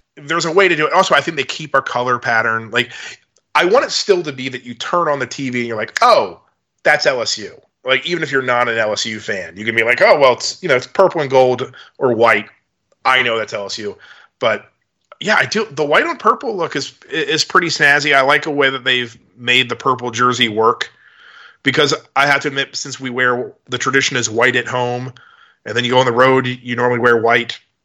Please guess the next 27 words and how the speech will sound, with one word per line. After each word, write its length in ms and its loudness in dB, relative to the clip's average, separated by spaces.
I 120 2
can 120 -10
see 200 0
how 120 0
players 380 0
are 40 -4
like, 140 -6
"Come 180 -4
on, 100 0
I 40 2
don't 120 2
wanna 160 -2
wear 220 2
white 380 -4
all 280 6
the 140 -4
time." 440 -2
So 600 4
I'm 100 -4
glad 360 2
they've 220 2
been 120 -4
able 220 -4
to 120 -8
mix 340 -2
things 320 -4
up 280 0